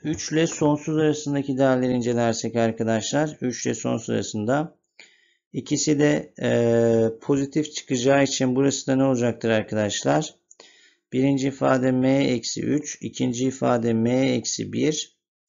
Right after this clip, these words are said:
M'ler birbirini götürürse eksi üç, eksi birden büyük olamaz arkadaşlar. O zaman buradan çözüm kümesi boş küme gelecektir.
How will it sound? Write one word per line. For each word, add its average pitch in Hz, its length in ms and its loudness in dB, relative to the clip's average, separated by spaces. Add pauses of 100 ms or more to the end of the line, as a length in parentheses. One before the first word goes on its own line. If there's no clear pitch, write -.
(460)
M'ler 127 540 2
birbirini 131 360 0
götürürse 127 800 0
eksi 123 420 -4
üç, 139 440 -4
eksi 117 380 -4
birden 123 500 -2
büyük 123 320 -4
olamaz 123 420 0
arkadaşlar. 110 560 0
O 127 40 0
zaman 117 340 0
buradan 120 260 2
çözüm 120 380 -2
kümesi 120 560 -4
boş 127 280 2
küme 101 180 -2
gelecektir. 95 760 -2